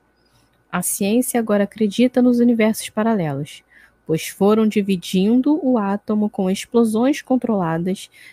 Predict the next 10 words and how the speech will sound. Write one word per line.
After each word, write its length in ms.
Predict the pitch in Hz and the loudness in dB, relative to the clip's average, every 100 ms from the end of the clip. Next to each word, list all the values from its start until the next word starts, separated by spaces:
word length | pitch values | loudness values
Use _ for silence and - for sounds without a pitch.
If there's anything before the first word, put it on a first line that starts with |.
| _ - | _ -8
e 60 | |
descobriram 760 | 170 180 - 180 165 175 208 196 | -4 -4 -4 -6 -2 0 0 0
as 240 | 196 196 | 0 0
ondas 640 | 196 214 202 175 147 - - | 0 0 0 -2 -4 -6 -8
ou 140 | 202 185 | -4 -4
cordas. 840 | - 202 196 180 151 147 - - _ _ _ _ - | -4 -4 -2 -4 -6 -6 -10 -18 _ _ _ _ -6
Eles 220 | 185 175 | -2 -2
chegaram 540 | - 180 180 185 233 233 | -2 -6 0 2 2 0
à 80 | |
conclusão 720 | 240 240 233 254 214 190 160 | -2 -4 0 0 0 -2 -4